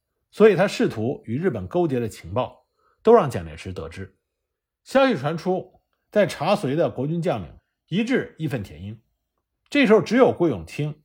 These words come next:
一厢情愿地信任德王，他在其他将领一片的喊打喊杀声中急电给蒋介石，为德王说情。他的电报中说，昨接班禅转来德王征电，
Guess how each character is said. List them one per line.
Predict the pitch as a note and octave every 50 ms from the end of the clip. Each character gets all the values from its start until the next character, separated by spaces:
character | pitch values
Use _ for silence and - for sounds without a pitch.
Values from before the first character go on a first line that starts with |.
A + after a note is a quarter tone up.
| _ _ _ _ _
一 | G3 F3
厢 | D3 F#3 F#3+ E3+
情 | - - - C#3
愿 | E3+ E3+ C3 G#2
地 | F#2+
信 | - - - G3
任 | C3+ G2 E2+
德 | D2+ D2 C2
王， | - - - _ _ _ _ _ _ _ _ _ _ _ _ _ _ _ _ _ _ _ _ _
他 | - C4
在 | C4 A3+ E3
其 | - - G#3+
他 | G3 G#3+ A3+
将 | G3+ A3 G#3+ E3+ A#2+
领 | G2 E2+ D2+ - _ _
一 | - D3+ F3+
片 | E3 G#3+ G#3 D#3 A#2+
的 | F#2+
喊 | F2 - - A#2+ C#3
打 | D3 D#3
喊 | - - - -
杀 | - C#3+ C#3+ C#3+
声 | - D#3 D3 C#3+
中 | C#3+ C#3+ - - _ _ _ _ _ _ _ _ _ _ _
急 | - - E3
电 | F3+ A3+ G#3 C3 - - _ _
给 | B2 A2+
蒋 | - G2+ F2
介 | E2+ E2
石， | D#2+ - - F#2 F2+ - - _ _ _ _ _ _ _ _ _ _ _
为 | G3 F3+
德 | C3 C#3+ C#3+
王 | D3+ D3+ D#3+
说 | D3+ - F3
情。 | D#3+ - - F2+ F#2 - - _ _ _ _ _ _ _ _ _ _ _ _ _ _ _ _ _ _ _ _
他 | - A3+
的 | B3 A#3+
电 | G#3 B3 B3
报 | A3+ F#3
中 | D#3+ D3+ D3+
说， | C#3+ - D3 D3 - - - _ _ _ _ _ _ _ _ _ _ _ _
昨 | _ - F3+ A3
接 | G3+ A3 A3+ A3
班 | A3+ A#3 A#3+ A3+
禅 | - - G#2+ G2 A#2 C#3+ - - _
转 | - - A2 G2+
来 | G#2 A2+ -
德 | - - A#2+ D3
王 | D3+ A#2+ A2 C3 D#3+ - _
征 | - F3+ F3+ F3
电， | E3 - - _